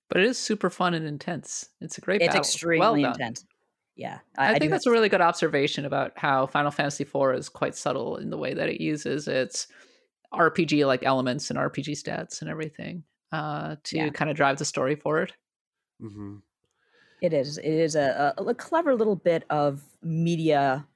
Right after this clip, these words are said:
Speaker 2: relevant storytelling that I think video games should be a little more unafraid to explore.
Speaker 1: More complicated than it looks, given that it's a very early Super Nintendo game.
Speaker 2: Yeah.
Speaker 1: Most people just think of Final Fantasy four as the,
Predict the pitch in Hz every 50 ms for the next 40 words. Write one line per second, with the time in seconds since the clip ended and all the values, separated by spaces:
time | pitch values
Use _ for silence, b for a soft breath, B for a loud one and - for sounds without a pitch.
0 | _ _ _ _ _ _ _ _ _ _ _ - 156 170 151 147 139 135 131 123
1 | - - - - 135 127 127 123 - - 113 110 110 117 127 131 127 - - 143
2 | 143 - 160 151 143 147 139 139 135 131 135 131 127 - - - - 139 139 143
3 | 202 214 214 190 165 160 156 147 143 135 131 - - _ - 156 170 131 - -
4 | 151 139 131 127 - 123 113 - - - - _ 123 110 110 110 104 - - _
5 | _ _ _ _ _ _ _ _ _ - 202 233 - - 285 320 359 349 - 269
6 | 254 233 214 196 180 151 151 170 160 - - - - - 151 151 151 147 151 143
7 | 139 135 135 139 - - - 139 131 131 - - 151 143 135 131 139 - 139 135
8 | 127 131 131 135 139 131 127 131 127 135 131 135 - - 147 - - 139 135 135
9 | - 135 147 135 127 - 131 127 - 160 208 339 480 523 - - - - 170 -
10 | 156 147 139 143 143 B B B B B B - - 214 208 - - 240 214 208
11 | 185 - 185 170 160 151 - 160 151 143 143 - 147 - _ 151 147 143 139 139
12 | 139 143 - - 143 135 139 139 135 - - _ _ _ _ _ _ _ - 156
13 | 180 185 180